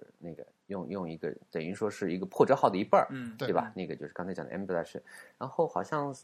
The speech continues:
Speaker 1: 我现在记得不是很清楚，但是在 InDesign 里面，当它用在英文里面的时候，好像是会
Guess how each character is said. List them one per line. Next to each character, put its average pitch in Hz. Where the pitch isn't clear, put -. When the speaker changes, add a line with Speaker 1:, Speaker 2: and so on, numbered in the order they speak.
Speaker 1:
我 101
现 151
在 143
记 -
得 120
不 113
是 127
很 98
清 110
楚， 104
但 160
是 151
在 131
InDesign 147
里 131
面， 110
当 147
它 151
用 147
在 123
英 180
文 185
里 110
面 87
的 87
时 -
候， 90
好 76
像 127
是 -
会 107